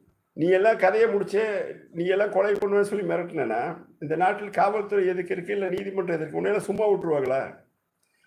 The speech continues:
உன்னோட வம்சமே வாழ முடியாது மச்சான். கொண்டு போய் ஜெயில்ல உட்கார வச்சு களி திரிக்கும் போது தான் தெரியும் நான் எதுக்காக நீ பேசுன அப்படின்ட்டு. உன்னை ப-,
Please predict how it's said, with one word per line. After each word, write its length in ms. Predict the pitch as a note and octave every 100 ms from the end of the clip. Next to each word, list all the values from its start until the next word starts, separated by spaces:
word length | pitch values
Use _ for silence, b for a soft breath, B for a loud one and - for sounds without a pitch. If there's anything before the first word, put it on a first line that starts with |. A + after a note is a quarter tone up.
| _
உன்னோட 280 | F#3 G3+ F3
வம்சமே 520 | F3+ G#3+ G3+ B3+ C4+
வாழ 200 | A#3 G3+
முடியாது 340 | G3 F3+ E3 C#3
மச்சான். 560 | A#2+ A#2 C#3 F3 - _ _ _ _
கொண்டு 320 | - F#3+ G#3 A3
போய் 160 | A3+
ஜெயில்ல 320 | F3+ G#3 G#3+
உட்கார 220 | G#3 F#3+ G3
வச்சு 200 | G3+ G#3
களி 240 | F#3 G#3+
திரிக்கும் 320 | G#3 G3+ G3+
போது 160 | G3+ G3+
தான் 160 | A3+
தெரியும் 520 | F#3+ F#3+ F3 A2+ - _ _ _ _ _
நான் 300 | C#3+ E3 E3
எதுக்காக 560 | E3+ F3+ G3+ G#3 G3
நீ 80 | F#3
பேசுன 640 | E3+ F3 F#3 E3 D#3+ D#3 A2 G2+ C3
அப்படின்ட்டு. 440 | B2+ C3+ - G2+
உன்னை 260 | B2+ E3 G3
ப-, 200 | F3